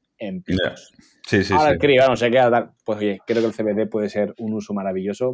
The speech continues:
Speaker 1: para, para esto. ¿Algo más que tengas que decirnos?
Speaker 2: Pues nada, que eso intentamos.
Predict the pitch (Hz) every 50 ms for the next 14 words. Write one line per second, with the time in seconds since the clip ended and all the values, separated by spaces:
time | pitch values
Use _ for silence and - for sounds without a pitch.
0 | - - 101 98 95 92 90 90 87 85 85 85 _ - 87 87 90 98 95 -
1 | - - _ _ - 135 143 135 139 139 131 127 127 131 127 120 117 120 117 113
2 | 110 - 123 123 127 139 - - _ _ _ - - - - - - 104 113 123
3 | 131 127 123 113 113 - 135 123 117 113 95 85 95 117 139 123 -